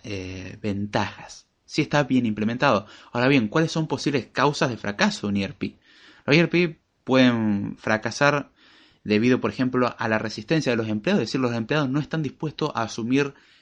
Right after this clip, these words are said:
el uso de la herramienta, y esto pasó mucho al principio de la implementación de los E R Ps. Los empleados que están acostumbrados a trabajar en papel o con máquinas de escribir, que también es, se considera como papel, se resistían porque decían, "Yo no voy a utilizar esa cosa tonta, no sirve para nada,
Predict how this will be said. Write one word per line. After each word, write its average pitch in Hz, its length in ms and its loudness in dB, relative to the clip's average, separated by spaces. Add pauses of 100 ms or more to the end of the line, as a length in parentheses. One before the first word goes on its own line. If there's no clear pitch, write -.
el 110 160 0
uso 131 200 -2
de 120 100 2
la 104 100 2
herramienta, 110 500 0
y 107 40 2
esto 117 180 -4
pasó 127 260 -2
mucho 170 600 -2
al 110 180 -8
principio 147 680 -4 (220)
de - 60 -6
la 104 80 0
implementación 101 540 -4
de 170 80 0
los 107 80 0
E 104 80 2
R 101 120 -2
Ps. - 360 -2 (460)
Los 101 680 4
empleados 131 540 4
que 117 60 -6
están 131 180 -2
acostumbrados 117 520 -2
a 104 100 -4
trabajar 107 440 -2
en 107 180 -4
papel 113 380 2
o 101 80 -2
con 104 160 -4
máquinas 117 320 -4
de 117 60 -4
escribir, 175 280 -2
que - 60 -10
también 98 260 -6
es, 101 80 -14 (220)
se - 160 -14
considera 107 320 -14
como 113 160 -4
papel, 135 380 0 (440)
se 170 200 2
resistían 180 400 2
porque 190 100 2
decían, 196 160 -2
"Yo 269 140 0
no 269 80 6
voy 247 140 4
a 233 40 2
utilizar 151 320 -2
esa 127 220 -6
cosa - 360 -8
tonta, 127 360 2
no 120 80 -2
sirve 139 240 0
para 101 260 -4
nada, 113 400 0